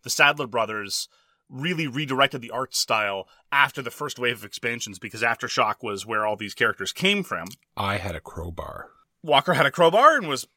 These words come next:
Speaker 1: lodging crowbars and improvised bombs. You had a,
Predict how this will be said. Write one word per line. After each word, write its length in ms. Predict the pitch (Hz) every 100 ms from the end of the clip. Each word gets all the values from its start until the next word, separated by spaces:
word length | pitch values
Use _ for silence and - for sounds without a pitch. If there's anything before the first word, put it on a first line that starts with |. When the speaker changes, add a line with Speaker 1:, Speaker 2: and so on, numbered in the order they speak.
| -
Speaker 1:
lodging 520 | 143 139 131 135 117 _
crowbars 400 | - 147 190 226
and 200 | 160 127 - _ _ _ _ _
improvised 540 | 185 151 147 143 131 113
bombs. 480 | 147 190 247 208 -
You 220 | 180 180
had 100 | 226
a, 180 | 214 170